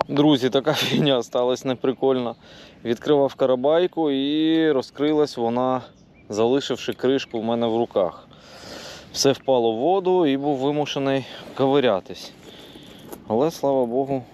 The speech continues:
все добре. Знайшов я всі свої,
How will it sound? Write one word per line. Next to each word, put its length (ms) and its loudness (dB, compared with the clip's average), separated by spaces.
все 200 -4
добре. 600 0
Знайшов 640 -2
я 180 -2
всі 280 0
свої, 520 0